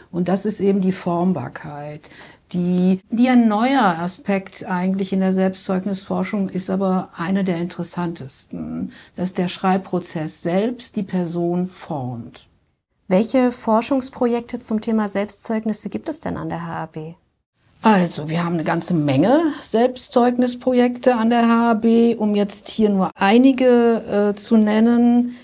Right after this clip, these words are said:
Speaker 1: Zunächst die digitale Edition des eben gehörten Tagebuchs von Christian dem Zweiten. Das, äh, ist uns ermöglicht durch ein zwölfjähriges D-F-G-Langfristvorhaben, was wir gemeinsam mit der Universität Freiburg durchführen.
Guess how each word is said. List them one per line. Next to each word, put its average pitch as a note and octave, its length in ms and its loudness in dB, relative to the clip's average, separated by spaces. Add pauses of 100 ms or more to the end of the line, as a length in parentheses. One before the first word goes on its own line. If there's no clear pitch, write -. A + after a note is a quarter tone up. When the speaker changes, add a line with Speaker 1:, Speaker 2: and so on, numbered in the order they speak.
(240)
Speaker 1:
Zunächst A3 1000 2
die G#3 380 -2
digitale G#3 560 2
Edition F#3+ 520 2
des F#3+ 160 2
eben F#3 340 2
gehörten F3+ 560 4
Tagebuchs B3+ 600 2
von F#3 180 -2
Christian F3+ 440 -2
dem - 160 -8
Zweiten. A#3+ 840 2 (440)
Das, - 440 -4
äh, G3+ 340 -4
ist - 540 -2
uns G#3+ 240 0
ermöglicht A#3 720 4
durch G3 260 2
ein F3+ 540 2
zwölfjähriges F#3 920 2
D-F-G-Langfristvorhaben, A3 1900 2
was F#3 220 -4
wir F#3+ 100 -4
gemeinsam F#3+ 580 0
mit F3+ 180 0
der F3 140 0
Universität F3 600 -4
Freiburg B3 480 0
durchführen. C#4 800 0